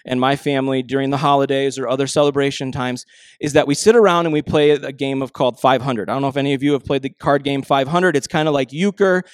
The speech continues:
It's kinda like hearts, kinda like spades. It's, but it, we, it's called five hundred. And we play this and we play it and we play it and we play it and we play it. We play it over and over. We never get tired of playing it. We just play it, play it, play it, play it, play it. And the thing about it is that everybody has these mannerisms when they play it. My dad always looks at his cards and goes, "Mrr."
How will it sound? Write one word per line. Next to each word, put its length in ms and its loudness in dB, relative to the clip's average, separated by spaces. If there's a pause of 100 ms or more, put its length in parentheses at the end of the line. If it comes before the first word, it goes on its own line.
(100)
It's 100 -20
kinda 200 -2
like 180 0
hearts, 320 2
kinda 240 -4
like 200 0
spades. 480 -2
It's, 360 -12
but 100 -2
it, 60 -8
we, 160 -4
it's 120 -16
called 180 0
five 140 4
hundred. 240 0 (400)
And 180 0
we 120 0
play 260 6
this 240 2
and 80 -6
we 80 -2
play 220 2
it 40 6
and 60 0
we 80 -4
play 200 0
it 40 2
and 60 -4
we 80 -6
play 160 0
it 40 0
and 60 -4
we 80 -6
play 160 -4
it. 40 -2
We 60 -2
play 140 0
it 60 0
over 200 0
and 100 -4
over. 160 -2
We 100 0
never 200 0
get 140 -4
tired 220 0
of 80 -4
playing 220 -6
it. 80 -10
We 80 -8
just 120 -12
play 200 0
it, 80 -2
play 160 -2
it, 40 -6
play 140 -6
it, 80 -8
play 120 -8
it, 60 -10
play 180 0
it. 100 -8 (400)
And 120 0
the 80 4
thing 220 4
about 300 8
it 160 2
is 120 2
that 220 4
everybody 400 4
has 400 2
these 160 -2
mannerisms 640 -2
when 140 -2
they 100 -4
play 260 -4
it. 140 -14 (520)
My 120 4
dad 220 6
always 260 6
looks 160 -2
at 120 2
his 100 -2
cards 320 -2
and 100 -4
goes, 140 -4
"Mrr." 460 -6